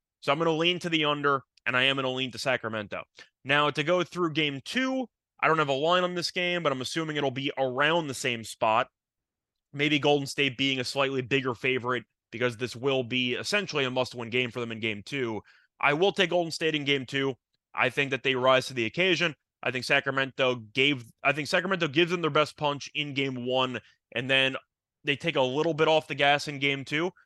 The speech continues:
I think Golden State makes some adjustments with the coaching. I think Curry or Klay potentially take over the game,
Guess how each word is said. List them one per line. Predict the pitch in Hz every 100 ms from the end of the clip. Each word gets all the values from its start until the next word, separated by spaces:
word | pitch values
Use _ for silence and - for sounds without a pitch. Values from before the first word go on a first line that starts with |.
| _ -
I | 131
think | 139
Golden | 139 147
State | 127 143
makes | 135 131
some | 117
adjustments | 117 196 - 190 180
with | 156
the | -
coaching. | - 160 - 156 143 _ _ -
I | 127
think | 123
Curry | - 143 143 135
or | 131 127
Klay | - - 139 135
potentially | 123 139 135 135 120
take | 120 110
over | 139 131
the | 123
game, | 127 123